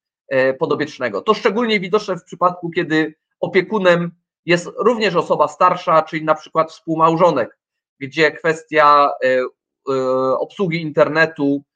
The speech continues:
mm, i szukania informacji, no, może być, e, znaczącym kłopotem. E, sytuacja, e, tych osób, które zajmują się opieką w trakcie pandemii, nie poprawiła się, a wręcz przeciwnie, e, pogorszyła się, co,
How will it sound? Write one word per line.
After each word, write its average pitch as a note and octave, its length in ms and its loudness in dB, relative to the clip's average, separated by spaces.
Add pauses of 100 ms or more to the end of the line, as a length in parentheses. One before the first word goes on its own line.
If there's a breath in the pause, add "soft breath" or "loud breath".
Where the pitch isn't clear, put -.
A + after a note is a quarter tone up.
(280)
mm, C#3+ 240 -6
i F#3+ 100 -8
szukania E3+ 460 -2
informacji, C#3+ 960 -2 (100)
no, C#3+ 120 -2
może D#3 240 0
być, C#3 400 -4
e, B2 460 -6
znaczącym B2 600 -8
kłopotem. - 380 -10 (1800 soft breath)
E, D#3 320 4 (140)
sytuacja, A3+ 1000 2
e, D#3 240 4
tych F3+ 220 -4 (100)
osób, F#3 440 -2
które E3+ 260 2
zajmują F3 340 0
się E3+ 140 -2
opieką D#3+ 500 2 (140)
w - 80 -20
trakcie E3+ 320 -2
pandemii, D#3+ 420 -2
nie F3 140 0
poprawiła E3+ 580 0
się, B2+ 200 -4
a B2+ 40 2
wręcz C#3+ 240 -10
przeciwnie, D3 640 -2 (320)
e, C#3+ 300 2
pogorszyła D#3+ 580 2
się, C3 240 -6
co, B2+ 420 0